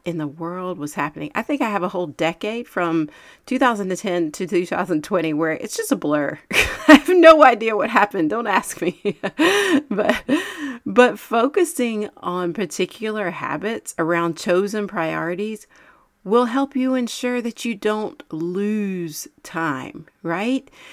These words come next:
That, that those blurry times where everything is just kind of going so fast and,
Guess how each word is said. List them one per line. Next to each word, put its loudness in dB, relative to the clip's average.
That, 0
that 2
those 2
blurry 2
times -4
where -4
everything -6
is -10
just -10
kind -10
of -12
going -2
so -2
fast -4
and, -4